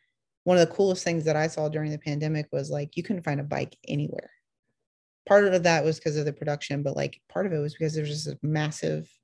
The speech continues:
you know, movement towards getting outside, getting, like, our parks saw a huge influx of people.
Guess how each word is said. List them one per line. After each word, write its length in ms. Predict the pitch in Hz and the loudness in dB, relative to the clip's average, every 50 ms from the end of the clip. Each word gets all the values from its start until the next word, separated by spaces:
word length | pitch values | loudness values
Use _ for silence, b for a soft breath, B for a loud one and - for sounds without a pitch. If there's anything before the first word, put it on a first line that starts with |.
| _ _ _ _ _ - - _ | _ _ _ _ _ -20 -18 _
you 100 | - - | -8 -6
know, 400 | - - - - 170 170 170 - _ _ _ _ | -4 -4 -4 -4 -4 -6 -8 -12 _ _ _ _
movement 460 | - 165 160 165 175 170 165 151 - - | -2 2 2 2 2 2 0 -2 -4 -4
towards 380 | - 170 156 151 156 - - _ _ _ _ _ _ _ _ _ _ _ _ _ | -4 -4 -4 -4 -6 -10 -18 _ _ _ _ _ _ _ _ _ _ _ _ _
getting 280 | - 175 165 170 170 165 | 2 4 6 6 6 4
outside, 640 | 156 151 156 - - 151 151 151 156 165 170 170 165 | 4 2 -2 -4 -4 -2 -2 0 0 0 -2 0 2
getting, 300 | 156 147 160 160 - - - | 2 2 2 0 -4 -4 -4
like, 160 | 160 156 160 | -2 2 2
our 100 | 151 - | 2 2
parks 640 | - - - - - - - - _ - - - - | 0 -4 -10 -8 -8 -8 -8 -8 _ -14 -16 -14 -14
saw 260 | - - - 165 156 143 | -10 -4 -2 -2 -2 -2
a 40 | |
huge 680 | 147 - - - - - 185 180 175 175 175 175 165 - | -4 -6 -10 -16 -10 -6 -4 -2 0 0 0 -2 -2 -4
influx 520 | 160 165 165 - - - - - - - | -4 -4 -4 -4 -4 -6 -6 -6 -8 -10
of 120 | 170 165 | -10 -8
people. 420 | - 170 165 - - - 208 - | -8 -8 -6 -2 -2 -2 -2 -4